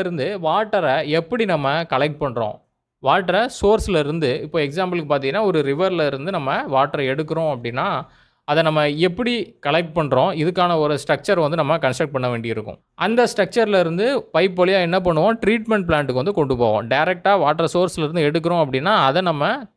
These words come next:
டைரக்டா கன்சியூம் பண்ண முடியாது, பப்ளிக்கு அனுப்ப முடியாது. அப்போ அதை என்ன பண்றாங்க அப்படின்னா ஒரு ட்ரீட்மெண்ட் பிளான்ட்டுக்கு வந்து கொண்டு போறாங்க. அந்த சோர்ஸ்ல இருந்து கலெக்ட் பண்ணி கொண்டு போறாங்க பாத்தீங்களா, அதை பத்தி படிக்கக்கூடியது தான் என்னன்னா collection and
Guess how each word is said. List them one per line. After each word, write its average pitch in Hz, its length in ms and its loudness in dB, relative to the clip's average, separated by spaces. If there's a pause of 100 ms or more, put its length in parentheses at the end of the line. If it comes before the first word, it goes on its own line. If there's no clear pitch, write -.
(380)
டைரக்டா 196 500 2
கன்சியூம் 185 360 0
பண்ண 156 200 -2
முடியாது, 131 320 0 (140)
பப்ளிக்கு 160 460 0
அனுப்ப 156 300 -2
முடியாது. 120 360 0 (440)
அப்போ 165 180 2
அதை 160 160 2
என்ன 214 180 2
பண்றாங்க 165 380 2 (100)
அப்படின்னா 131 340 -2 (640)
ஒரு 151 240 -2
ட்ரீட்மெண்ட் 240 420 -4
பிளான்ட்டுக்கு 175 440 -2
வந்து 190 240 -4
கொண்டு 147 220 -2
போறாங்க. 117 280 0 (360)
அந்த 147 120 4 (100)
சோர்ஸ்ல 254 380 4
இருந்து 208 240 -2
கலெக்ட் 196 320 0
பண்ணி 185 240 -4 (400)
கொண்டு 196 240 -2
போறாங்க 156 320 2
பாத்தீங்களா, 135 400 -2
அதை 151 180 0
பத்தி 175 200 -2 (320)
படிக்கக்கூடியது 160 640 0
தான் 175 120 -2
என்னன்னா 135 260 -6 (480)
collection 208 420 2 (120)
and 190 140 -2